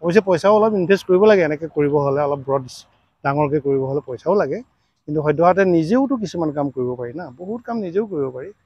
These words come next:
মোৰ ইয়াৰ পৰা এতিয়া বহুত শিকি যোৱা মানুহে মোক কিছুমান পুলি দি থাকে। এতিয়া পুলি বনাব মই শিকাই দিছোঁ, যেনে নেমু পুলি বনাব পাৰে, বিভিন্ন ধৰণৰ পুলি বনাব পাৰে। ইয়াত গুটি আনি পেলাই, গুটি মই দি দিম, পুলি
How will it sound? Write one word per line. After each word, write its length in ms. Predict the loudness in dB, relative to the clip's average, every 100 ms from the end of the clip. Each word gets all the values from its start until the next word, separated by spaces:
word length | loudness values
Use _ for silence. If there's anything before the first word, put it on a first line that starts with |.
| _ _ -4
মোৰ 120 | 0
ইয়াৰ 140 | 2 2
পৰা 120 | 0
এতিয়া 160 | 2 0
বহুত 220 | -2 -4
শিকি 260 | -6 -6 -2
যোৱা 140 | 0
মানুহে 280 | 0 -2 -2
মোক 140 | -4 -8
কিছুমান 280 | -10 -8 -8
পুলি 240 | -6 -6
দি 120 | -4 -8
থাকে। 240 | -10 -20
এতিয়া 260 | -20 _ _ _ _ _ _ _ -8
পুলি 100 | -4
বনাব 320 | -2 0 2 2
মই 160 | 0 -2
শিকাই 260 | 0 0
দিছোঁ, 260 | 0 -4 -12 -14 _ _ -10
যেনে 140 | -4
নেমু 240 | 0 0 0
পুলি 220 | -2 -4
বনাব 280 | -2 -2 -2 -2
পাৰে, 200 | -4 -4
বিভিন্ন 300 | -8 -8 -8 -6
ধৰণৰ 240 | -6 -8 -8
পুলি 140 | -8
বনাব 300 | -6 -4 -2 -2
পাৰে। 140 | -2 -8
ইয়াত 160 | -16 _ _ _ -20
গুটি 160 | -2 0
আনি 140 | 0 0
পেলাই, 200 | -2 -4
গুটি 200 | -4 -4
মই 160 | -2 -2
দি 100 | -2
দিম, 160 | -2 -4
পুলি 280 | -8 -16